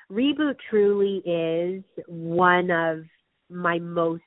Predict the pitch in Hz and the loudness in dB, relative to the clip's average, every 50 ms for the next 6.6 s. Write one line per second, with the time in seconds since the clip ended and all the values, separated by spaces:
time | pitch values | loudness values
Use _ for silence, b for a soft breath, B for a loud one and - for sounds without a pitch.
0 | _ - _ _ 170 156 147 _ 160 151 143 _ - 156 135 135 _ - 135 110 | _ -20 _ _ -6 -6 -4 _ -8 -10 -10 _ -8 -8 -8 -8 _ -14 -16 -16
1 | - _ - - 147 156 156 160 - - 208 185 175 180 180 185 180 170 175 175 | -18 _ -20 -16 -14 -12 -12 -12 -8 0 2 4 4 4 4 2 0 2 2 4
2 | 175 170 170 165 _ b b b b b b - 151 160 - - 180 175 175 170 | 4 4 2 0 _ b b b b b b -8 -8 -8 -6 -4 -6 -6 -6 -10
3 | _ _ - 170 165 156 160 160 151 147 147 151 _ - 165 151 147 147 147 151 | _ _ -6 -6 -6 -4 -2 -4 -4 -4 -4 -10 _ -8 -6 -6 -6 -6 -8 -10
4 | 147 - 156 147 147 143 - - 156 156 151 151 156 160 165 160 156 156 151 _ | -6 -4 -4 -2 -4 -6 -8 -10 -10 -8 -8 -8 -6 -4 -4 -2 -2 -2 -2 _
5 | 156 139 143 139 - 151 127 127 127 127 127 123 - _ _ b b b b b | -6 -6 -6 -10 -6 -4 -2 -2 -2 -4 -6 -8 -10 _ _ b b b b b
6 | b - 156 156 147 143 139 139 135 151 165 151 | b -2 -2 0 0 0 -4 -4 -6 -4 -4 -4